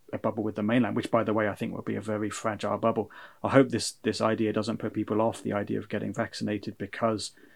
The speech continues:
we, we may still be closed with zero covid for, for a while longer. That's our strategy, perhaps, but that doesn't mean we can, we can stay at zero cases.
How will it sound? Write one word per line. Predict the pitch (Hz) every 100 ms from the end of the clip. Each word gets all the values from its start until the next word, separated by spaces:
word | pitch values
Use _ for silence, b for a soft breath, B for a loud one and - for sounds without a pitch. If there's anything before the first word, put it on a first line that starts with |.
| b -
we, | 107 107 113 110
we | 117 107
may | 107 104
still | - 107
be | 104
closed | 104 110 110 107
with | - 101
zero | 107 104 104
covid | 107 107 101 107
for, | - 107 101
for | -
a | 104
while | 107 101
longer. | 104 113 110 101 B B B B _ _
That's | 127 123 - -
our | 113 110
strategy, | - 120 110 110 131 190 -
perhaps, | 101 120 - - - b b b _
but | 117 113 -
that | 113 113
doesn't | 113 107
mean | 107 107 107
we | 104
can, | 104 101 -
we | 110
can | -
stay | 101 107 107
at |
zero | 107 104 104
cases. | 101 110 107 - 110 107